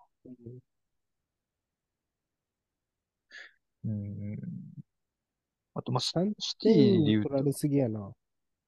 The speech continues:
Speaker 1: 三点。
Speaker 2: あ、セカンドレゴに向けて？
Speaker 1: うん。取られすぎ。
Speaker 2: まあ、そうね。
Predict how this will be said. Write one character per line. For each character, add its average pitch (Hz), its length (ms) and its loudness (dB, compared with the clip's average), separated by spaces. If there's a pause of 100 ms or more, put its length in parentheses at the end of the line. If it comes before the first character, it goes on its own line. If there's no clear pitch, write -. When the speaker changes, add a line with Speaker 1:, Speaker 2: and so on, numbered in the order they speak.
(1500)
Speaker 1:
三 - 180 -4
点。 123 160 2
Speaker 2:
あ、 127 80 4
セ 117 100 4
カ 117 100 2
ン 117 60 2
ド 117 140 6
レ 123 100 8
ゴ 117 80 6
に 101 100 2
向 107 100 0
け 92 120 0
て？ - 80 -2
Speaker 1:
う - 60 2
ん。 185 60 0 (480)
取 123 120 0
ら 123 80 2
れ 127 60 2
す 131 140 -4
ぎ。 131 140 0 (3500)
Speaker 2:
ま 92 220 -6
あ、 - 40 -8
そ - 160 -8
う - 40 -10
ね。 - 60 -16